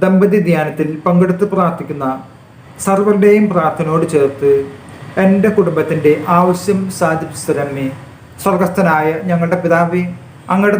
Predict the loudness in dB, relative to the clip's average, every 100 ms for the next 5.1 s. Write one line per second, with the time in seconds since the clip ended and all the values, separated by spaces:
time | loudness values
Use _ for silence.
0 | 2 2 0 -2 -4 -4 -2 -2 -2 -4
1 | -8 -12 -16 -20 -20 -8 0 2 4 2
2 | 2 0 -2 -4 -4 -6 -8 -10 -14 -18
3 | -20 -20 -4 0 4 4 4 2 2 2
4 | 0 2 0 0 -2 -6 -4 0 0 4
5 | 4